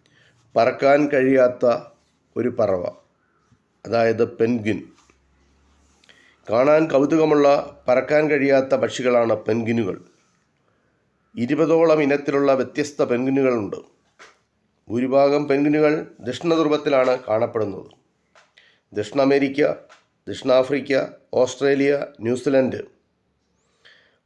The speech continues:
ഭൂമധ്യരേഖയ്ക്ക് അടുത്ത് സ്ഥിതി ചെയ്യുന്ന ഗാലാപഗോസ് ദ്വീപുകൾ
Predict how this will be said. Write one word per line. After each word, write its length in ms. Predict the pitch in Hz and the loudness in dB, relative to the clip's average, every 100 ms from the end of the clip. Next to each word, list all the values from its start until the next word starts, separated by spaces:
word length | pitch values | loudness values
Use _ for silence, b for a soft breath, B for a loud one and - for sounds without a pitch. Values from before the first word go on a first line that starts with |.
| - | -4
ഭൂമധ്യരേഖയ്ക്ക് 680 | 143 151 156 160 165 165 | 0 0 0 0 -2 0
അടുത്ത് 320 | 147 143 160 | -2 0 -2
സ്ഥിതി 200 | 151 135 | -2 -2
ചെയ്യുന്ന 520 | 139 139 135 131 127 - - _ _ _ - | 0 2 2 2 2 -4 -20 _ _ _ -2
ഗാലാപഗോസ് 840 | 123 135 143 151 147 135 139 135 | 0 4 4 2 0 -2 -2 -2
ദ്വീപുകൾ 460 | 123 123 120 107 | -4 -2 -2 -4